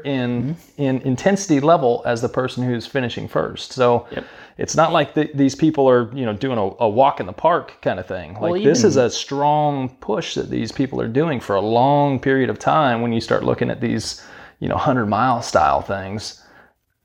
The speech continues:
Speaker 1: that's a long time to really get into a bad place if
Speaker 2: Yeah.
Speaker 1: you're not, number one, you know, training. You gotta train that strategy. Um, but essentially, your, your goal is to, like, how long can I keep myself out of a, a big hole?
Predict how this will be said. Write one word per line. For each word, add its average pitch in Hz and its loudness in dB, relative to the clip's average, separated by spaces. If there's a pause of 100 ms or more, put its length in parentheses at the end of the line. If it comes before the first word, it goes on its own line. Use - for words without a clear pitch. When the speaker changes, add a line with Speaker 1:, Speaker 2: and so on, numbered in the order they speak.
(320)
Speaker 1:
that's 113 -2
a 139 6
long 110 4
time 135 4
to 104 2
really 113 2 (160)
get - 2
into 107 0
a 104 2
bad 101 4
place - 0
if 113 -2
Speaker 2:
Yeah. 101 -2
Speaker 1:
you're 101 -2
not, 95 -6 (200)
number 107 2
one, 107 2 (120)
you - -6
know, 104 -10
training. 104 0
You 110 -4
gotta 110 2
train - -2
that - -6
strategy. 110 0 (360)
Um, 90 2
but 90 2
essentially, 101 0
your, 92 -4 (240)
your 117 0
goal 113 4
is 92 -4
to, - 2
like, 67 -2
how 117 4
long 110 2
can - -8
I 76 -10
keep - -4
myself 104 -2
out 95 0
of 101 -6
a, - -10
a - -2
big 101 -2
hole? 101 -2